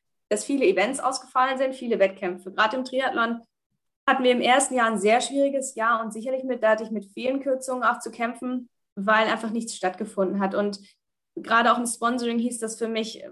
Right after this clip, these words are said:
was kann ich machen, wie kann ich den Athleten was zurückgeben? Ich kann keine Budgets aufstocken oder mehr Fahrräder liefern, aber ich kann zumindest alle unterstützen, die aktuell für uns gefahren sind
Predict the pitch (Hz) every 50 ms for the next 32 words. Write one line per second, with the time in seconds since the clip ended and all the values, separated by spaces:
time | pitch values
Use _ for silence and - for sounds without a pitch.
0 | - - - 220 214 220 - 233 214 202 196 196 220 262 285 285 269 233 233 226
1 | 233 226 220 214 - 202 196 196 202 247 269 262 240 220 214 - - - 214 214
2 | 226 226 226 220 220 226 220 226 226 226 220 - _ _ _ _ _ _ _ _
3 | _ _ _ _ - - 240 - 240 240 240 233 233 226 220 220 208 214 220 208
4 | - - - - - - - 226 - - 226 208 202 202 202 196 196 196 196 196
5 | 196 196 196 - - - - 262 277 285 269 254 240 240 254 294 311 - 320 320
6 | 302 247 214 202 208 - - 226 220 214 - - 226 226 240 254 262 254 254 -
7 | - _ _ _ _ _ _ _ 226 226 233 233 208 226 233 233 220 226 - 247
8 | 233 - - 247 233 233 220 202 214 214 208 196 - 214 208 - - 277 277 277
9 | - 269 262 277 269 - 262 254 - 240 247 240 226 214 196 247 294 320 349 -